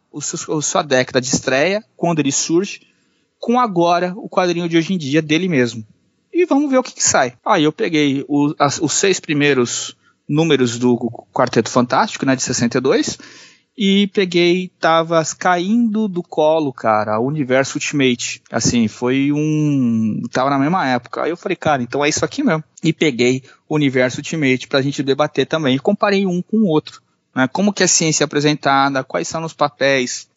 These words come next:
o que acontecia, o que que não acontecia, co-, o que acontecia na história do pai dos Estados Unidos durante os anos sessenta, o que aconteceu durante os anos dois mil, né? Quando surge o Universo Ultimate e tal, o pós onze de setembro, não sei o quê,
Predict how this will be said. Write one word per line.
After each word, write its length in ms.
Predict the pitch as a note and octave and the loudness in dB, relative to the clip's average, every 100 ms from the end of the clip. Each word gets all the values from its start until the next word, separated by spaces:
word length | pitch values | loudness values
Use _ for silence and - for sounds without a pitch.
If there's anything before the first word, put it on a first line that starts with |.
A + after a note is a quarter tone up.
| - | -6
o 80 | C#3 | -2
que 140 | - | 0
acontecia, 560 | - C#3 C#3+ - D3+ C#3+ | 0 2 0 0 0 0
o 40 | |
que 140 | - D3+ | -2 -4
que 80 | |
não 60 | C#3 | -2
acontecia, 500 | C3 B2+ C3 - C#3+ - | 0 -2 0 2 0 0
co-, 280 | - D#3+ D3 | -2 0 2
o 140 | D3+ | 0
que 100 | D3 | 0
acontecia 420 | G3+ F#3+ F3+ E3 E3 | 0 0 0 0 0
na 100 | D3 | 0
história 580 | - - D3 C#3+ A#2 A2+ _ _ | -2 0 0 2 0 -4 _ _
do 140 | B2+ | -8
pai 240 | A#2+ C#3 B2 | -2 0 0
dos 140 | B2 | -4
Estados 340 | B2+ - C#3 B2 | -6 -2 -2 0
Unidos 480 | A#2+ C#3 C3+ - - | 0 0 -2 -10 -6
durante 380 | C#3 C3+ D#3 | 0 2 0
os 80 | C#3+ | -2
anos 140 | B2+ A#2+ | -4 -2
sessenta, 380 | C3+ - D3+ C#3+ | -4 -2 0 0
o 40 | |
que 40 | D3 | -2
aconteceu 240 | F3+ - | -2 -2
durante 300 | D#3+ D3+ D3 | 2 0 0
os 100 | C#3+ | -2
anos 220 | C#3+ C#3 | 0 0
dois 180 | B2+ B2+ | 0 0
mil, 240 | B2+ E3 D#3+ | 0 0 2
né? 160 | C#3 - | 0 0
Quando 160 | B2 | -2
surge 260 | A#2 - A#2 | 0 0 0
o 40 | |
Universo 280 | A#2+ A#2 A#2 | 2 2 0
Ultimate 440 | - D3+ C#3+ D3 - | 0 0 2 0 -2
e 60 | |
tal, 260 | - C3+ B2+ | -2 0 0
o 60 | G#2+ | 0
pós 260 | B2 A#2 | -2 -2
onze 140 | A#2 A2 | -2 -4
de 80 | |
setembro, 580 | - - - A#2+ C#3 C3 | -4 -4 -2 0 2 0
não 80 | A#2 | -4
sei 140 | - | -6
o 20 | B2 | -4
quê, 180 | D3 | -4